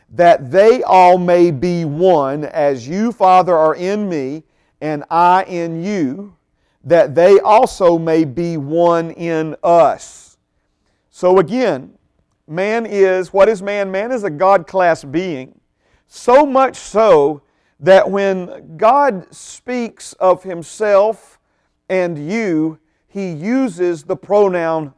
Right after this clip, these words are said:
us. Okay? Now, we see in, don't turn there, just take my word for it, I promise you it's there. Genesis one and twenty-eight, God said, twenty-six,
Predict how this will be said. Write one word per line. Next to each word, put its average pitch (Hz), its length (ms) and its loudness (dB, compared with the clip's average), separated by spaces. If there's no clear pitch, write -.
us. 165 640 2
Okay? 214 400 -4
Now, 170 480 -6
we 196 200 -6
see 233 380 -10
in, 185 360 -8
don't 196 220 -2
turn 185 220 -8
there, 156 180 -6
just 170 320 -8
take 180 220 -4
my 185 100 -6
word 170 240 -4
for 151 140 -6
it, 143 40 -2
I 139 40 -4
promise 165 360 -12
you 165 60 -12
it's 143 100 -20
there. 135 160 -6
Genesis 156 420 -16
one 160 180 -12
and 156 80 -14
twenty-eight, 151 440 -6
God 165 300 0
said, 143 440 -10
twenty-six, 160 720 -10